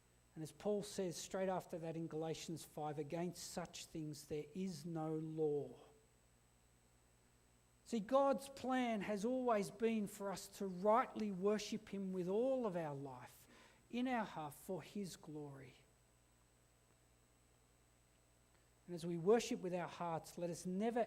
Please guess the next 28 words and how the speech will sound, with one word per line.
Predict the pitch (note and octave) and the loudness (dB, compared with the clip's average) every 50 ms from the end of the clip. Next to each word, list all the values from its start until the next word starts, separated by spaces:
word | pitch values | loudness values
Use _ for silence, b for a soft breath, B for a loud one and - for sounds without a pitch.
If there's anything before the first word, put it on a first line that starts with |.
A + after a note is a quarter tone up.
| - - | 0 -2
elevate | G3 F#3+ G#3 G3+ E3 F#3 F3+ F3 E3 | 0 0 0 0 0 0 0 0 0
our | E3+ E3 E3 | 0 -2 -2
traditions | D#3+ - - F#3+ D#3+ C3+ - - A3+ A#3 - - - E3+ D3+ B2+ A2+ A#2 A2+ - - - - - - - | -4 -6 -8 -8 -8 -8 -4 -4 -2 -2 -2 -4 -4 -4 -6 -6 -8 -12 -16 -16 -16 -16 -16 -18 -18 -10
to | - F3+ | -8 -8
have | E3 - F#3 F#3 D3+ | -4 -2 -4 -4 -2
an | F3+ E3+ | -2 -2
authority | E3 D#3 C3+ - - - F#3+ F3+ E3+ E3+ D#3+ D#3 D#3 D3+ - - | -2 -4 -4 -8 -8 -6 -4 -2 -2 -2 -2 -4 -6 -8 -6 -4
equal | A3+ A#3 A3 - - - A#3+ A#3+ A#3+ A#3+ - B B B B B B B - | -4 -4 -4 -6 -10 -8 -8 -6 -6 -8 -10 B B B B B B B -10
or | E3 E3 - - | -10 -10 -6 -4
even | G#3+ G#3 F#3+ - F#3+ F3 E3+ | -4 -4 -4 -4 -4 -6 -6
greater | - - E3+ F#3 G3 G#3+ G#3 G3+ F#3+ F#3 - - | -6 -4 -2 0 2 2 2 2 0 0 -2 -8
a-, | F3 D#3 D3+ D3 C#3+ - D#3 | -10 -8 -8 -10 -10 -8 -8
than | D#3+ D3+ D3 D3 D3 D3 | -6 -6 -6 -6 -6 -6
the | D3+ | -6
Word | D3 C#3+ D#3 D#3 D3+ | -6 -4 -4 -4 -4
of | D#3 - - - | -4 -8 -10 -10
God. | - D3+ C3+ B2+ B2+ - B2+ - - - - - - b b b b b b b b b b b - | -12 -12 -10 -12 -14 -16 -18 -20 -20 -20 -20 -20 -20 b b b b b b b b b b b -8
Let's | G3+ G3 - - | -8 -6 -2 -2
ensure | A3+ G3+ - - A3 F#3+ F3+ - F3+ | -2 -2 -2 -2 -2 -2 -2 -2 -2
our | F3 E3+ | -4 -4
traditions | D#3+ - - E3 D3 C#3 - - B3 - - - - F#3 D#3 C#3 C3 C3 B2+ B2+ - - - - B B B B B B B | -4 -6 -8 -10 -10 -8 -6 -4 -4 -4 -4 -4 -4 -4 -6 -6 -6 -10 -12 -12 -14 -16 -16 -18 B B B B B B B
are | D#3+ D3+ C#3+ - | -8 -8 -6 -4
always | G3+ G#3 A3 A3 G3+ F#3 F3+ F3 D3+ | -4 -2 -2 0 0 -2 -2 -2 -2
enabling | E3 D3+ D3+ D3 D3+ D#3+ F3+ A3 B3 B3 A3 G3 F#3 D3+ C#3+ C3+ B2 A#2 A#2 - | -2 -2 -2 -2 -2 0 0 0 0 0 -2 -2 -4 -4 -6 -8 -10 -14 -16 -16
us | - - - - - - - - - - - - - _ _ _ _ _ _ _ _ _ _ _ _ _ _ _ _ b b b b b b _ - | -16 -12 -10 -10 -10 -10 -12 -14 -16 -20 -20 -20 -20 _ _ _ _ _ _ _ _ _ _ _ _ _ _ _ _ b b b b b b _ -8
to | - D#3 | -8 -6
worship | D3 D3+ F3 E3+ E3 - - E3 - | -2 0 0 0 0 -2 -6 -6 -8
him | - - - D#3 D3 C#3 C#3 C3 | -10 -10 -8 -8 -6 -8 -8 -10